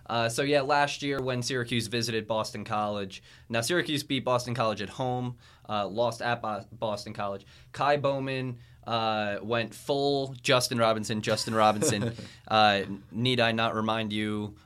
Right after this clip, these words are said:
Speaker 1: uh, dropped thirty-two
Speaker 2: Yeah.
Speaker 1: on Syracuse, uh, Virginia
Speaker 2: Nine
Speaker 1: T-,
Speaker 2: threes.
Speaker 1: Yeah, Virginia Tech guard, nine threes.
Speaker 2: Two program records.
Speaker 1: Right.
Speaker 2: <laughs>
Speaker 1: <laughs> Ky Bowman was five of six from three in the first half last year against Syracuse, uh, with seventeen points in that first half.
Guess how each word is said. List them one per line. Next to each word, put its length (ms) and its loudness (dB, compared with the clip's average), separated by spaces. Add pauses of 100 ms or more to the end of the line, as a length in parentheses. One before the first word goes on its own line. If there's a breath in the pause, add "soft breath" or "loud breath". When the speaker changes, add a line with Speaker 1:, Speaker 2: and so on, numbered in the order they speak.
Speaker 1:
uh, 220 -2
dropped 400 -2
thirty-two 1000 -2
Speaker 2:
Yeah. 80 -12 (140)
Speaker 1:
on 300 2
Syracuse, 640 -2
uh, 340 -2 (640)
Virginia 420 0
Speaker 2:
Nine 160 -4
Speaker 1:
T-, 60 -18
Speaker 2:
threes. 400 -8
Speaker 1:
Yeah, 240 4
Virginia 320 -2
Tech 160 2
guard, 200 0
nine 220 -2
threes. 320 -4 (140 loud breath)
Speaker 2:
Two 160 -2
program 440 0
records. 540 -8
Speaker 1:
Right. 340 2
Speaker 2:
<laughs> 500 -2
Speaker 1:
<laughs> 140 -14
Ky 260 6
Bowman 440 6
was 240 0
five 280 2
of 120 -2
six 240 -2
from 160 -2
three 300 0
in 60 -2
the 60 -2
first 300 -2
half 220 2
last 320 0
year 100 0
against 260 -4
Syracuse, 600 -2
uh, 280 0
with 140 -6
seventeen 600 0
points 400 -6
in 80 -6
that 160 -6
first 180 -8
half. 180 -6